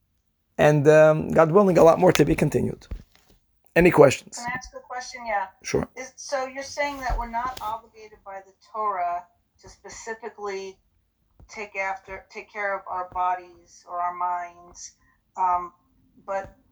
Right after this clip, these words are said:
Speaker 1: Well, uh, one second, Bela, Bela, Bela. If I said those words, then let me just tamper it. It's not, it's definitely,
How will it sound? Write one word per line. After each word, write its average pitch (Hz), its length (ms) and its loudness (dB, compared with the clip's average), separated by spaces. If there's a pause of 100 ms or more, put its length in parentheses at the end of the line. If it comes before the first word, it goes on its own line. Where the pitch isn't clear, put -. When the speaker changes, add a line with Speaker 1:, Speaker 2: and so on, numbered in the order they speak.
(800)
Speaker 1:
Well, 160 200 8
uh, 175 100 4
one 196 180 6
second, 180 200 6
Bela, 160 220 10
Bela, 165 260 8
Bela. 165 160 8
If 165 140 6
I 160 40 8
said 214 220 6
those 175 220 6
words, 165 440 8
then 160 220 4
let 185 80 2
me 202 80 4
just 170 380 -2
tamper 160 360 2
it. 139 80 0
It's - 140 -6
not, 262 260 0 (1160)
it's 403 360 6
definitely, 202 840 6